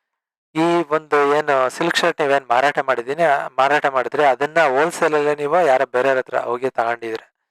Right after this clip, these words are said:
ಯಾರೋ ಸೇಟ್ ಹತ್ರನೋ ಯಾರ ಹತ್ರನೋ ಹೋಗಿ ತಗೊಂಡಿದ್ರಿ ಅಂತ ಇಟ್ಕೊಳ್ಳಿ. ಅದಕ್ಕೆ ನೀವು ನಾಲ್ಕು ಸಾವಿರ ರೂಪಾಯಿ ಕೊಟ್ಟು ತಗೊಂಡಿದ್ದೀರಾ ಅಂತ ಇಟ್ಕೊಳ್ಳಿ. ಇಲ್ಲಿ ಬಂದು ಮೆಟೀರಿಯಲ್ಸ್ ನಾಲ್ಕು ಸಾವಿರ ರೂಪಾಯಿ ತಗೊಂಡು ಅದನ್ನ ಐದು ಸಾವಿರ ರೂಪಾಯಿಗೆ ಮಾಡಿದ್ರೆ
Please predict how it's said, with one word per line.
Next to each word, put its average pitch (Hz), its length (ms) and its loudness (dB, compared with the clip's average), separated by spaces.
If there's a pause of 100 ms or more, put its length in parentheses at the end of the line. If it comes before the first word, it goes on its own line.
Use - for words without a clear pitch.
(680)
ಯಾರೋ 131 120 2
ಸೇಟ್ 139 280 0
ಹತ್ರನೋ 135 280 0
ಯಾರ 120 200 2
ಹತ್ರನೋ 123 200 -4
ಹೋಗಿ 120 260 -8
ತಗೊಂಡಿದ್ರಿ 120 460 -6
ಅಂತ 117 160 -10
ಇಟ್ಕೊಳ್ಳಿ. 120 300 -2
ಅದಕ್ಕೆ 151 340 0
ನೀವು 170 260 2
ನಾಲ್ಕು 131 300 0
ಸಾವಿರ 139 140 0
ರೂಪಾಯಿ 131 200 -2
ಕೊಟ್ಟು 131 260 -4
ತಗೊಂಡಿದ್ದೀರಾ 117 480 -2
ಅಂತ - 140 -10
ಇಟ್ಕೊಳ್ಳಿ. 123 340 -10
ಇಲ್ಲಿ 147 200 -2
ಬಂದು 151 340 -2 (640)
ಮೆಟೀರಿಯಲ್ಸ್ 147 480 0
ನಾಲ್ಕು 127 280 0
ಸಾವಿರ 147 100 0
ರೂಪಾಯಿ 135 240 -2
ತಗೊಂಡು 135 280 0
ಅದನ್ನ 147 180 0
ಐದು 120 200 -2
ಸಾವಿರ 131 100 0
ರೂಪಾಯಿಗೆ 120 300 -6
ಮಾಡಿದ್ರೆ 117 400 -6